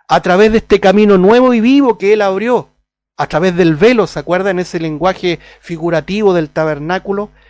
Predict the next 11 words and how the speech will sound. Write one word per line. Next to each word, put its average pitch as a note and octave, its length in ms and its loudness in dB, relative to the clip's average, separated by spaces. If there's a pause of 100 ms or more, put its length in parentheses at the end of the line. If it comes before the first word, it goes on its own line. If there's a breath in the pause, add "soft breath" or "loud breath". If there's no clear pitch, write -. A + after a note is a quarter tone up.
(120)
Él G#3 340 0 (160 loud breath)
abrió F3+ 560 0
el B3+ 100 0
acceso A3 640 -4
al C#3+ 120 -6
Padre, A#3 580 -6 (340)
porque D3 360 -8
Él F3 100 -6
es F3 140 -10
el D#3+ 80 -10
soberano. E3 580 -10